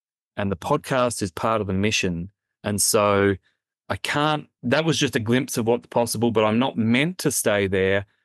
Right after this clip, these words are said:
I'm meant to be back down so I can be in the world and do this podcast 'cause it's important."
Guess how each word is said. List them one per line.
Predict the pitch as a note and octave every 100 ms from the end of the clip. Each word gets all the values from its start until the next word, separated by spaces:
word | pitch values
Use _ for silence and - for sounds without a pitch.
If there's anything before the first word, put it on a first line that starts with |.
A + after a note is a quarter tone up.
| _ _
I'm | G#2+ G#2+
meant | A2+ A#2+ -
to | A#2+ G#2 -
be | A2+
back | G2 F#2 C3 C#3 - -
down | A#2+ A#2+ A2+ G#2+
so | - G#2+
I | G#2+
can | - G2+
be | F#2 G#2 G2+ -
in | C3 C#3
the | A#2
world | G#2+ G#2+ G#2+ G#2+
and | G2+
do | G2 A2+
this | G#2+ G#2+
podcast | - A2 G2 A2+ G#2 -
'cause | G2 F#2
it's | G2+ G#2+
important." | F#2+ - A2+ G2 F#2+